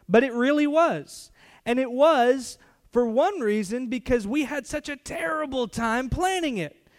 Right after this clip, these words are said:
I mean, I don't care who you are or how great your family is. When you plan a wedding, it is a disaster. I mean, I'm sure not for you, Sarkis clan and all.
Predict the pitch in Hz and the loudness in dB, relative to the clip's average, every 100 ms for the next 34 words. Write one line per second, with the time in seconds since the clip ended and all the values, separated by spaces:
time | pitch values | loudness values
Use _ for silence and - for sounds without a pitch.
0 | _ _ _ - 254 277 320 349 - 302 | _ _ _ -2 0 2 2 -2 -2 0
1 | 294 233 214 - 302 339 311 285 277 285 | 2 0 -2 -4 0 0 0 0 0 0
2 | 247 277 285 208 262 285 254 214 294 320 | -2 -2 -4 0 -2 -2 -4 -6 -2 -2
3 | 285 220 185 185 170 196 285 - 302 302 | -2 -2 0 -2 -4 -4 -4 -4 -2 0
4 | 269 240 262 294 302 302 311 302 254 214 | 0 0 0 -2 -6 -4 -2 -2 -4 -6
5 | 247 302 359 330 - 170 147 156 _ _ | -4 -2 -2 -6 -10 -12 -12 -16 _ _
6 | _ _ _ - 208 247 254 240 339 359 | _ _ _ -8 -2 2 0 -2 -4 -2
7 | 311 294 - 269 294 294 - 240 220 - | -2 -4 -4 -2 0 -2 -4 -4 -4 -6
8 | 202 185 - _ - - - 196 185 180 | -10 -10 -12 _ -20 -16 -4 -4 -2 -6
9 | 233 _ _ _ _ 180 175 170 202 254 | -10 _ _ _ _ -8 -4 -2 -4 -6